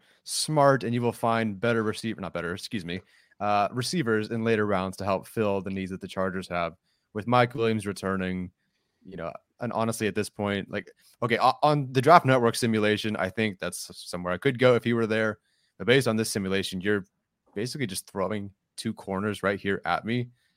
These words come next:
Um, I could go receiver, sure. I think we all wanted Olave until his time dropped by about forty-two seconds because someone's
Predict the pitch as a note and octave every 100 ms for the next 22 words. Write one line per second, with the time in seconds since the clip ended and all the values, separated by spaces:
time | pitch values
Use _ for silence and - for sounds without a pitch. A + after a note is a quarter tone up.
0 | _ F2+ F2+ F2+ F2 G2+ C3 B2+ C#3+ C3
1 | A2+ A#2 B2 _ - G#2 G#2+ - - G2
2 | F#2+ G2 G#2 A2 A2 G2+ G2+ G2+ G2+ G#2
3 | - _ - G2 G2 G#2 - G2 G2+ G2
4 | F#2+ F#2+ G2 F#2+ F#2+ - A2 G#2 G2+ G#2+
5 | - F#2+ G#2 G2+ G2+ G#2 G2+ A#3 G3